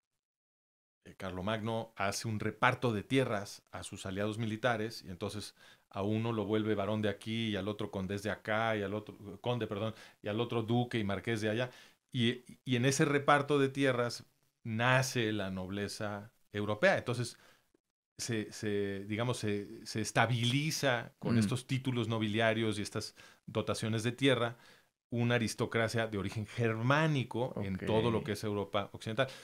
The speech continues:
Speaker 1: Entonces, para contestar tu pregunta, eh, pues las, las aristocracias en, en Gran Bretaña,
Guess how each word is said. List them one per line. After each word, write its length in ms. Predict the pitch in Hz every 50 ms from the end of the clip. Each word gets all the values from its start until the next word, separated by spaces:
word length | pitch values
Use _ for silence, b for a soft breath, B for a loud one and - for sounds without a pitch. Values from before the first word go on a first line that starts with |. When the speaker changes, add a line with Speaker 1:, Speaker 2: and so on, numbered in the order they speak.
| B B
Speaker 1:
Entonces, 380 | - - 151 143 123 110 - -
para 240 | - 123 110 107 -
contestar 360 | 117 107 95 110 - 110 101
tu 120 | 120 120
pregunta, 480 | 127 143 139 135 135 131 131 139 - - B B B B B B B B - _ _ _ -
eh, 400 | - 110 104 104 101 101 - - _ -
pues 260 | 117 104 - - - -
las, 320 | 123 110 104 90 - -
las 180 | 113 101 95 -
aristocracias 960 | 90 90 90 - - 107 - - 120 127 123 123 127 127 120 - - - - _ _ _
en, 440 | - 95 90 92 90 90 87 87 - -
en 180 | 98 95 87
Gran 220 | 87 95 104 98 95
Bretaña, 540 | 113 117 - 139 135 131 120 110 113 127